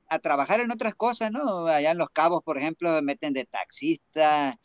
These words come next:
se meten ahí en la cuestión de la gas-, de la gastronomía o de la hotelería, no sé, eh, en otras actividades ajenas al, al rancho, pues.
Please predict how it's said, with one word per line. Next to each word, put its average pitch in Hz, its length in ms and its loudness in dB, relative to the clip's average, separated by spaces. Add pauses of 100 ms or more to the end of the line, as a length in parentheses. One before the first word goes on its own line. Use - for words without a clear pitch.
(320)
se 120 80 -6
meten 131 400 -4
ahí 123 240 -2
en 139 80 0
la 131 120 2
cuestión 127 440 -8
de 139 120 0
la 127 240 2
gas-, 110 220 -4 (200)
de 120 120 -10
la 107 160 -6
gastronomía 135 1000 2
o 127 60 0
de 120 140 -6
la 117 160 -6
hotelería, 135 720 -6
no 175 120 -8
sé, 208 240 0 (580)
eh, 117 480 -10 (280)
en 123 80 -8
otras 160 260 -2
actividades 143 760 0
ajenas 131 600 -2
al, 110 180 -10
al 110 180 -10
rancho, 127 340 -6
pues. 131 340 -8